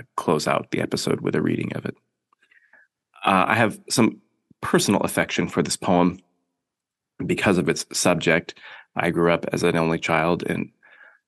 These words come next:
uh, raised by a single mom, uh, who had to work pretty hard to, uh, support us. And at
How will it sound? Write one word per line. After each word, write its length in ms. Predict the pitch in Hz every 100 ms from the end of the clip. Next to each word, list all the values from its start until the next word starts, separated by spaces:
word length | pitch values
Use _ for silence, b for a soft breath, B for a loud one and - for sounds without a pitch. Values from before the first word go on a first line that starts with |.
| -
uh, 140 | 85
raised 240 | 82 87 -
by 80 | 82
a 80 |
single 240 | - 98 98
mom, 380 | 110 117 117 - _ _ _ _ -
uh, 100 | 85
who 340 | 82 82 80 - - _ _
had 200 | - -
to 80 | 85
work 320 | 87 85 - B B B _ -
pretty 160 | 98
hard 320 | 95 123 135
to, 340 | 120 90 85 90 _ _
uh, 140 | - -
support 380 | - - 170 160
us. 160 | 151 - _ _ _ _ _ _ _ _ _ _ _ -
And 340 | 107 98 - B B B B -
at 280 | 92 87